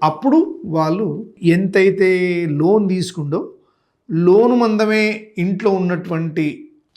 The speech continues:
చరాస్తులను, అంటే ఇంట్లో ఉన్నటువంటి అన్ని చిన్న చిన్న సామాను, అంటే కేవలం ఇంటికి జీవితానికి అవసరమయ్యే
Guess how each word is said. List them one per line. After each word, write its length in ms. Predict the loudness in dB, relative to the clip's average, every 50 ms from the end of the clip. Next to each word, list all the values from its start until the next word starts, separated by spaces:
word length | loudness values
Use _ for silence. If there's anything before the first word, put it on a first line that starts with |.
| 0 2
చరాస్తులను, 720 | 4 4 4 4 2 2 2 2 2 2 0 -2 -6 -10 -12 _ -6
అంటే 360 | -2 0 0 0 -2 -4 -12 -20 _ _ _ _ _ _ -2
ఇంట్లో 280 | -2 0 2 2 4 4
ఉన్నటువంటి 540 | 4 4 4 2 2 2 2 2 2 2
అన్ని 560 | 0 0 0 -2 0 2 2 2 2 0 -4 -10
చిన్న 280 | -14 -8 -4 -4 -2
చిన్న 180 | 0 0 -2 -2
సామాను, 440 | -2 -2 -4 -4 -4 -4 -8 -10 -12 -16 _ _ _ _ _
అంటే 500 | -8 -4 -2 0 2 0 0 -2 -6 -12 -20 _ _ _ _ _ _ _ _ _ _ _ _ _ _ _ _ _ _ _ _ 0
కేవలం 480 | 2 4 4 4 4 4 4 4 2
ఇంటికి 960 | 0 0 -2 -2 -2 -2 -2 -2 -4 -4 -2 0 0 2 0 0 -2 -4 -8 -16 -20 _ _ _ _ _ _ _ _ _ _ _ _ _ _ -10
జీవితానికి 680 | -6 -2 0 2 2 2 2 2 2 2 2 2 0 0
అవసరమయ్యే 800 | 0 0 0 0 -2 -2 0 0 0 2 0 0 -2 -4 -8